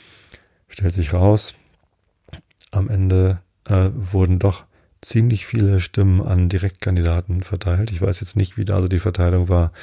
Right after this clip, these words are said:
wie viele Leute alle drei Stimmen der gleichen Person gegeben haben oder unterschiedlichen. Ähm, aber das hat eine eine sehr lange Zeit gedauert, bis, glaube ich, also die Briefwahl war schnell ausgezählt, das war dann irgendwie so um acht oder so,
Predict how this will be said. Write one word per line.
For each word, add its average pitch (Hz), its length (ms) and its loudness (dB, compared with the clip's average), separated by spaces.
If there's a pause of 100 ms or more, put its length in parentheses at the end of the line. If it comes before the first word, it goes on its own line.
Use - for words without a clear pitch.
(480)
wie - 100 0
viele 90 240 2
Leute 87 320 2
alle 87 180 2
drei 87 240 4
Stimmen 90 260 0
der 87 100 2
gleichen 101 420 -2
Person 98 400 2
gegeben 92 420 0
haben 92 300 0
oder 87 200 0
unterschiedlichen. 107 760 -4 (800)
Ähm, 85 400 4 (540)
aber 85 160 2
das 85 180 -2
hat 90 160 -4
eine 87 220 2 (680)
eine 104 320 -6
sehr 90 200 2
lange 82 220 0
Zeit 90 280 -4
gedauert, 87 460 -4
bis, - 280 -8 (1000)
glaube 104 500 2
ich, 98 360 2
also 87 240 2
die 92 200 0
Briefwahl 101 540 2
war 92 200 2
schnell 98 360 0
ausgezählt, 123 760 -2
das 87 140 -6
war 92 140 2
dann 90 120 0
irgendwie 87 200 0
so 90 140 -2
um 90 140 -4
acht 113 300 -4
oder 110 180 0
so, 113 260 0